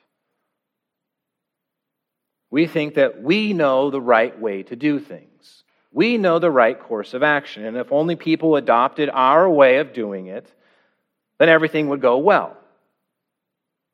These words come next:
And so what do we do? We steamroll over other people, don't we?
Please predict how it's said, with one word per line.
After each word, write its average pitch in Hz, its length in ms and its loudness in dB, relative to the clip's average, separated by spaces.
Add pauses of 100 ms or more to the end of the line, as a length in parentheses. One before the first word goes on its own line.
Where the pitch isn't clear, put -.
(1500)
And 143 120 -4
so 160 200 4
what 170 160 6
do 208 60 2
we 240 140 -2
do? 214 220 0 (800)
We 214 120 -6
steamroll 208 840 0
over 123 280 -2
other 104 220 -2
people, 85 360 -16
don't 165 280 -4
we? 71 120 -20